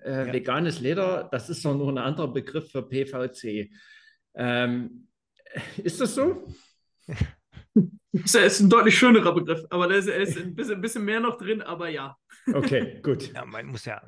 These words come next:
Speaker 2: ja, okay, gut. Aber, aber ja, also ihr könnt, natürlich kann man bei euch, das ist halt schön, du hast so einen kleinen Konfigurator, da kann man sich die Farbe, äh, des, des Helms und natürlich auch das,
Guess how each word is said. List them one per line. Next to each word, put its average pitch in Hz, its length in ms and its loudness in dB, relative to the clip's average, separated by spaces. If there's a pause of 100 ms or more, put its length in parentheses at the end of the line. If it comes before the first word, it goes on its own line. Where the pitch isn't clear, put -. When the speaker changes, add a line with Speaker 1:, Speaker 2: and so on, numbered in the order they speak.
Speaker 2:
ja, 104 320 -12 (120)
okay, 113 360 -8 (200)
gut. 123 260 -8 (680)
Aber, 135 300 0
aber 147 140 0
ja, 143 80 2
also 139 240 0
ihr 160 80 -2
könnt, 170 240 -2
natürlich 170 260 -6
kann 160 140 -6
man 160 140 -2
bei 139 80 -2
euch, - 180 -8
das 143 100 -10
ist 131 100 -10
halt 135 160 0
schön, 190 220 -2
du 160 60 -2
hast 143 140 -4
so 156 40 -6
einen 139 60 -6
kleinen 139 240 -4
Konfigurator, 135 600 -6
da 156 120 -4
kann - 140 -10
man 135 100 -6
sich 120 120 -14
die - 120 -16
Farbe, 185 520 -2
äh, 165 180 -12
des, - 260 -12
des - 260 -8
Helms 165 320 0
und - 80 -8
natürlich 139 460 -6
auch 123 140 -6
das, - 320 -10